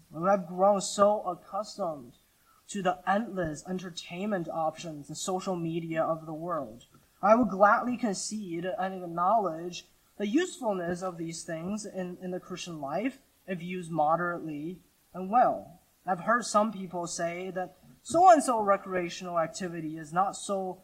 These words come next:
is not by nature sinful, so what is the big deal of engaging in it?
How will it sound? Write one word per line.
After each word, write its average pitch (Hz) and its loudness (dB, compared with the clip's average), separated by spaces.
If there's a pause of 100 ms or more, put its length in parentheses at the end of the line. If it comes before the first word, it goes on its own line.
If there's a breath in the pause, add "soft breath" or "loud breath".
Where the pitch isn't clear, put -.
(180)
is 190 -4
not 240 8
by 220 2
nature 202 0
sinful, 160 0 (180)
so 240 0
what 220 0
is 226 -2
the 262 4
big 180 0
deal 160 -4
of 175 -2
engaging 165 -6
in 151 -10
it? 165 -6